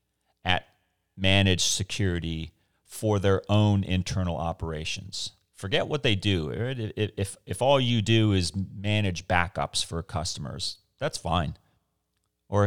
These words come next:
if you do something that's completely non-security related for your customers as a managed service, fine. That's okay. It doesn't, uh, remove the obligation that you have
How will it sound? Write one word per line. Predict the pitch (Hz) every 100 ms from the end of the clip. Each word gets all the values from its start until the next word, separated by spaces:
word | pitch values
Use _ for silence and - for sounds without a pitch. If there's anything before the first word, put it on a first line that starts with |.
| 101
if | 104
you | 117
do | 131
something | 127 123 113
that's | 98 -
completely | 107 - 151 110 90
non-security | 87 90 98 101 - - 101 92
related | 87 90 92 101
for | - 90
your | 87 85
customers | - 85 - 101 101 -
as | 85 82
a |
managed | 85 90 87
service, | 90 90 113 - -
fine. | - - 76 62 - _
That's | - 98 -
okay. | - - - _ _ _ _ _ _ _ _ _ _ _ -
It | 120
doesn't, | - 127 123 - _ _ _
uh, | - - _ _ _ _ _ _
remove | 98 95 98 113 117 110 92 90
the | 92
obligation | 95 87 90 92 95 -
that | 80 -
you | 90 117
have | 92 80 80 73